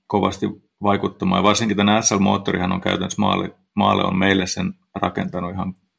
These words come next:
customina. Et, et, tota, siinä on, niinku, pyritty ennakoimaan, että mitä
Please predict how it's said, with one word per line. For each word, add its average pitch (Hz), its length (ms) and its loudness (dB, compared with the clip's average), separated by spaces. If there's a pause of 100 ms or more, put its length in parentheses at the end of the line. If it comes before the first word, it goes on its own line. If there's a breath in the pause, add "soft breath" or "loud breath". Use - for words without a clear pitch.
customina. - 720 0
Et, - 280 -12 (280)
et, - 240 -10
tota, 95 280 -8
siinä 90 220 2
on, 92 80 4
niinku, 92 280 2 (680 soft breath)
pyritty 104 540 2 (160)
ennakoimaan, 95 680 4
että 92 160 -6
mitä 92 280 0